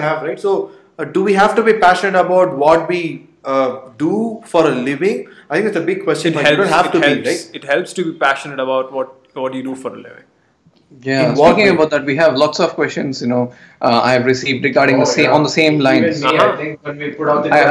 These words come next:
Speaker 3: I
Speaker 4: questions for
Speaker 3: see.
Speaker 4: the first episode,
Speaker 3: Yeah.
Speaker 4: we had a lot of questions pertaining to this very topic.
Speaker 3: I think people are, uh,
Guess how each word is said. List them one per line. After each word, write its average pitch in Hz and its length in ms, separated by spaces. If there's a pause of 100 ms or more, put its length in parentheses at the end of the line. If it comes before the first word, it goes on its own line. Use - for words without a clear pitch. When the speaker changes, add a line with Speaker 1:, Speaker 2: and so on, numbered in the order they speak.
Speaker 3:
I - 20
Speaker 4:
questions 175 260
for 147 80
Speaker 3:
see. 107 100
Speaker 4:
the - 80
first 156 220
episode, 123 600
Speaker 3:
Yeah. 160 500
Speaker 4:
we 135 320
had 139 200
a 131 80
lot 131 220
of - 140
questions 139 640
pertaining 147 540
to 135 60 (200)
this 131 180
very 127 240
topic. - 500 (200)
Speaker 3:
I 156 80
think 208 180
people 190 260
are, 165 200 (140)
uh, 127 460